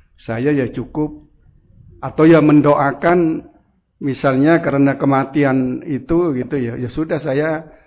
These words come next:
hanya menulis amin gitu aja kalau yang non muslim. Tapi kalau yang muslim saya pasti agak, agak lebih lengkap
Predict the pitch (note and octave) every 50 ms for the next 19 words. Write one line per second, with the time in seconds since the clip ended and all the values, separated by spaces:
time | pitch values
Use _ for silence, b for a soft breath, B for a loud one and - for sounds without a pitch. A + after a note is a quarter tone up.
0 | b b b b - - - - C3+ C3+ B2+ C3 C3 C3 B2+ B2+ B2 C3+ D3 C#3+
1 | - - - C#3 C#3+ C#3 D3 D3 D3 C#3 C3+ C#3+ C#3+ F#3 E3+ C#3 A#2 A2+ A2+ A2+
2 | A#2 A#2+ B2 A#2+ B2 A#2+ A#2 _ _ _ - - B2 B2 B2 B2 A#2+ A#2+ A#2 A#2+
3 | A#2+ C3 C#3 D3+ _ - C3 B2 B2 A#2+ B2+ B2+ - - C3 B2 A#2+ - - A#2+
4 | - C#3 C#3 C3+ C3 B2 A#2+ B2 A#2+ A#2+ A#2 B2 - - D#3 C#3 D3+ D3 D#3 D#3
5 | - b b b b b b b b b - - - - - A#2 A#2+ B2 B2 B2
6 | A#2 - - C#3 C3 B2 A#2 A#2 C3 B2+ - - - C3 A2+ B2 A#2+ B2 B2+ A#2+
7 | G#2+ A2+ A#2 A2 - b b b b b b b b b b - - - B2+ B2
8 | A2+ - A#2 C#3+ C#3+ C#3+